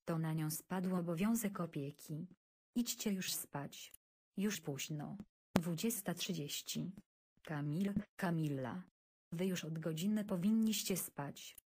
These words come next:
Laura, ty też już jesteś bardzo śpiąca. To po tobie widać. Agato, odejdź od komputera i leż już w łóżku”, nakazywała dziewczyna.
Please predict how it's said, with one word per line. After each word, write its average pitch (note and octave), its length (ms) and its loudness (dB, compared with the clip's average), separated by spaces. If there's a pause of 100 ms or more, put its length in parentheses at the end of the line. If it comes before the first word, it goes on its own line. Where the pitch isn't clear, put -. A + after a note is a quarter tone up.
(320)
Laura, D3 500 -2 (400)
ty A#3+ 120 0
też G3 240 0
już F3+ 200 0
jesteś F3 400 0
bardzo E3 340 -2
śpiąca. D3+ 760 -4 (400)
To G3+ 120 0
po F3+ 120 0
tobie D#3 300 0
widać. C3+ 560 -6 (500)
Agato, D#3+ 560 -4 (260)
odejdź F#3 420 0
od D#3 160 -2
komputera E3 600 0
i F3 60 2
leż G3 260 0
już F3 200 0
w D#3+ 80 -4
łóżku”, - 480 -4 (500)
nakazywała E3 720 0
dziewczyna. D3 600 -4